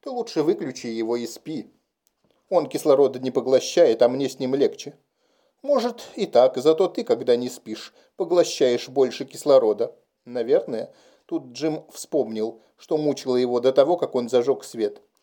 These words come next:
"Только нам это всё равно", и он рассказал Фрэнку о своём открытии. "Больше они отсюда не выйдут". "Чепуха", сказал Фрэнк.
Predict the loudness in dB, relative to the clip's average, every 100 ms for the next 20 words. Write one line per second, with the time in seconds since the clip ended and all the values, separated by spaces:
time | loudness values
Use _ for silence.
0 | _ _ -12 -6 0 2 4 0 0 2
1 | 4 4 2 0 0 -6 _ -6 -4 -4
2 | -4 -4 0 -2 -2 -2 0 0 -4 -4
3 | -4 0 0 0 -2 -2 -2 -4 -6 -8
4 | -10 -10 _ _ -2 -2 2 2 4 4
5 | 2 0 -4 -4 -4 -4 -4 -6 -8 -12
6 | _ _ _ -16 -12 -10 2 2 2 -2
7 | _ -6 0 0 0 -2 -6 -6